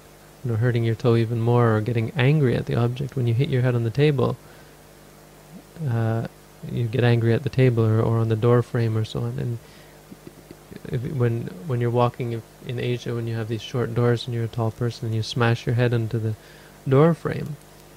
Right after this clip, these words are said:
the first instinct is to get angry at the door. Uh, and, and we use this as an example to help people realize how, how ridiculous we,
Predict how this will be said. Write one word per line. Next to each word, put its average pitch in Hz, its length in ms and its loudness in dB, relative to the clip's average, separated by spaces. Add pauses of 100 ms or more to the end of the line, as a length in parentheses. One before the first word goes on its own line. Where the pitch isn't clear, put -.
(220)
the 123 80 -2
first 170 340 2
instinct 135 480 0
is 120 120 -4
to 120 80 -4
get 117 180 0
angry 113 340 0
at 113 140 -2
the 120 40 -8
door. 120 260 -4 (1200)
Uh, 107 260 -4 (840)
and, 117 460 0 (600)
and 123 160 2
we 120 80 6
use 131 180 4
this 123 160 -2
as 117 120 0
an 113 80 0
example 120 440 0
to 117 140 -2
help 117 200 0
people 117 280 -2
realize 113 540 2
how, 110 400 0 (120)
how 113 100 0
ridiculous 117 720 -2
we, 139 140 -6